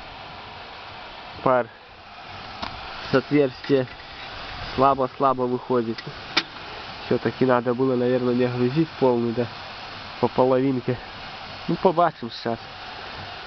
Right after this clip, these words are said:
Ще бачок то уже горячий, но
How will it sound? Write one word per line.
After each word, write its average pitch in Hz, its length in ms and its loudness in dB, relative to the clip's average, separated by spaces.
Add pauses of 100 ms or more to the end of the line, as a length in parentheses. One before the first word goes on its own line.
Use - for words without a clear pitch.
(1300)
Ще 139 200 4 (420)
бачок 131 420 2
то 135 80 4
уже 131 200 4
горячий, 143 420 2
но 113 200 -4